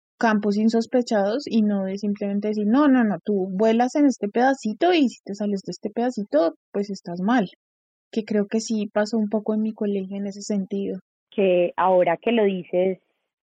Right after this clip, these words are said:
Speaker 2: no sé si estoy hilando muy fino, pero para mí resulta en una semilla de lo que luego terminará siendo la Carolina profesora de la que quiero que hablemos en un rato.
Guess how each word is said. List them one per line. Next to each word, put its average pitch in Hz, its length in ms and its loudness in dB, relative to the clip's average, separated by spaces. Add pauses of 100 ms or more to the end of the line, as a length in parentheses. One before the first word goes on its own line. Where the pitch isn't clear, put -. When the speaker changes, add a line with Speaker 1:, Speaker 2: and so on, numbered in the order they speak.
Speaker 2:
no 180 180 -6
sé 170 140 -10
si 175 120 -12
estoy 214 280 2
hilando 214 280 4
muy 214 180 2
fino, 214 360 2
pero 214 220 0
para 180 240 0
mí 156 340 -4 (680)
resulta 196 880 0
en 190 160 -2
una 170 240 -2
semilla 175 760 -2
de 170 140 -4
lo 160 160 -4
que 156 360 -4
luego 160 480 -2
terminará 170 540 -2
siendo 165 360 -8
la 170 140 -6
Carolina 147 480 -10
profesora 147 640 -6
de 151 80 -8
la 160 140 -10
que 147 280 -16
quiero 151 260 -6
que 156 300 -2 (800)
hablemos 170 560 2
en 190 120 0
un 160 140 -4
rato. - 400 -2